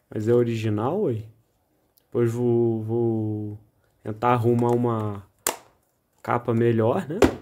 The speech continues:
Ótimo jogo. Até esqueci de falar, já fui passando ali, ó.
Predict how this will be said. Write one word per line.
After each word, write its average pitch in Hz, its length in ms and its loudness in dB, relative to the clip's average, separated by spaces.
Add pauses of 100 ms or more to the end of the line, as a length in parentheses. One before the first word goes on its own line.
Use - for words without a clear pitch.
(1500)
Ótimo 135 440 4
jogo. 139 540 2 (120)
Até 113 120 -8
esqueci 120 340 -10
de - 100 -12
falar, 117 280 -4
já 104 100 -4
fui - 160 -18
passando 113 480 -4
ali, 101 160 -6
ó. 95 140 -12